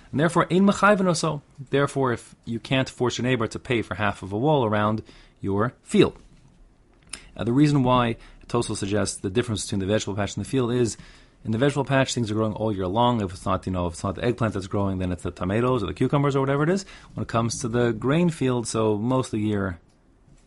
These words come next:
there's nothing, you know, really ripened over there, just sort of like one month a year where you have the grain out there that we make your neighbor be jealous, and therefore that's when the Ein Hara could potentially kick in, which is not really enough to justify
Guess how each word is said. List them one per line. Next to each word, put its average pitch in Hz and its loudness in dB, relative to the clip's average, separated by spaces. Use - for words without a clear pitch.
there's 95 -6
nothing, 101 0
you 95 -2
know, 87 -2
really 90 -4
ripened 107 2
over 92 -2
there, 92 -2
just 90 -8
sort 87 -8
of 85 -6
like 85 -8
one 90 -2
month 90 -2
a 98 -2
year 101 0
where 90 0
you 90 -2
have 87 -4
the 95 -10
grain 92 -2
out 95 0
there 87 -2
that - -6
we 98 0
make 95 -6
your 98 -2
neighbor 95 -4
be 85 -6
jealous, 139 2
and 123 -2
therefore 98 -2
that's 92 -2
when 92 -6
the 87 -4
Ein 90 -2
Hara 90 0
could - -12
potentially 87 -8
kick 107 -4
in, 143 2
which 120 -2
is 110 -4
not 107 0
really 101 0
enough 98 -2
to 92 -4
justify 95 -4